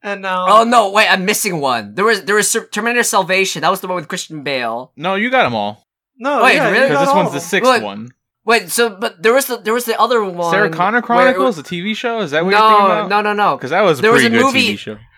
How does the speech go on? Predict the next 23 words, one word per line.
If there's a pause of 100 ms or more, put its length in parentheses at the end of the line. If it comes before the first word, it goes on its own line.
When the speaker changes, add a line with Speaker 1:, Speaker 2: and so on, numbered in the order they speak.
(840)
Speaker 2:
I,
I
hear
very
good
things
about
it,
but
th-,
it
was
the
one
after
Christian
Bale.
It
had (140)
Jai
Courtney
and
Helena